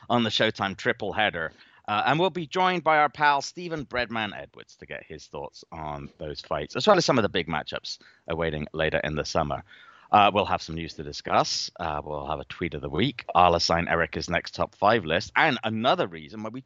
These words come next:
just honestly can't delay any further, we've just got to get to it. Uh, we have a new segment called The Money Punch. And, uh, well, you'll just have to stay tuned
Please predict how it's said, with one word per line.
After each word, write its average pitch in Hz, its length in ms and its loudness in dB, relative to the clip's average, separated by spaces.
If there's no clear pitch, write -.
just 190 380 -6
honestly 104 340 -6
can't 92 260 -8
delay 78 300 -6
any 73 180 -6
further, 73 280 -4
we've 71 120 -4
just - 200 -8
got 127 220 4
to 69 80 -16
get 80 240 -2
to 107 120 -2
it. 76 140 -4
Uh, 101 160 4
we 107 80 -2
have 113 160 2
a 123 60 2
new 131 180 -2
segment 170 460 -2
called 107 240 -4
The 127 60 2
Money 143 260 4
Punch. - 480 -10
And, 104 400 -2
uh, 101 240 2
well, 82 200 -10
you'll 67 120 -18
just - 220 -20
have 71 100 -14
to - 100 -20
stay 71 220 -12
tuned 87 340 -4